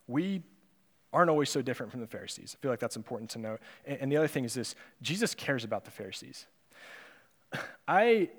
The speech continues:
I think often we see these stories in Scripture and we're, like, we, we kind of view the Pharisee as, uh, like, the antagonist in the story, right? Like, the, like, uh, when you, when you look at movies, you have the protagonist and the antagonist. Jesus is the protagonist. He's always the good guy.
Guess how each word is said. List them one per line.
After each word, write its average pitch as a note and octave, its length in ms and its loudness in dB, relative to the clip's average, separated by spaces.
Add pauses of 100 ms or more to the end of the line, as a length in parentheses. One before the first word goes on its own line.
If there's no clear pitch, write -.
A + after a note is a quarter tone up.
I F#3 120 8
think - 500 0
often F3 320 6
we C#3+ 100 4
see F3 300 0
these D#3+ 160 0
stories D3+ 320 2
in C#3+ 80 0
Scripture D3+ 420 0
and C#3+ 120 2
we're, C3+ 260 0
like, B2+ 360 0 (440)
we, C#3+ 140 0
we C#3+ 120 0
kind F3 240 4
of A2+ 140 0
view D#3 200 2
the C#3 60 2
Pharisee C#3+ 580 2
as, C3 300 0
uh, A#2 340 2
like, A#2 180 -6
the C3 160 -4
antagonist D3+ 680 0
in F3 80 0
the E3+ 60 0
story, F#3 440 0 (340)
right? E3 260 6 (200)
Like, B2 220 2
the, C#3 180 -2
like, C3 400 0
uh, B2+ 140 2
when C3 180 0
you, C3+ 340 2
when C#3+ 120 -2
you C#3+ 80 0
look D#3 160 2
at D#3 80 2
movies, C#3+ 240 2
you C#3+ 60 4
have C3+ 80 4
the C3 80 -6
protagonist C#3+ 640 2
and C3+ 80 -2
the B2+ 100 -2
antagonist. C3 480 -2
Jesus D#3 220 2
is C3+ 40 -10
the C#3 80 -8
protagonist. C3 580 -2
He's D3 60 0
always C#3+ 160 2
the C3 80 -4
good B2+ 220 -4
guy. B2 420 4